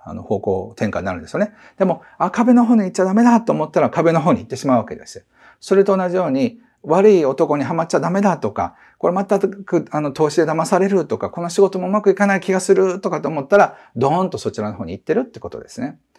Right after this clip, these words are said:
なので、僕たちの心の動き方自体が、嫌なこと、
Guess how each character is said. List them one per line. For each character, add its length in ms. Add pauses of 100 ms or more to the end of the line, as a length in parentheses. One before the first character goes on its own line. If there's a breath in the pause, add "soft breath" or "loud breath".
(600 soft breath)
な 180
の 100
で、 380
僕 200
た 100
ち 100
の 240
心 320
の 160
動 120
き 40
方 220
自 160
体 220
が、 340 (200)
嫌 160
な 120
こ 140
と、 320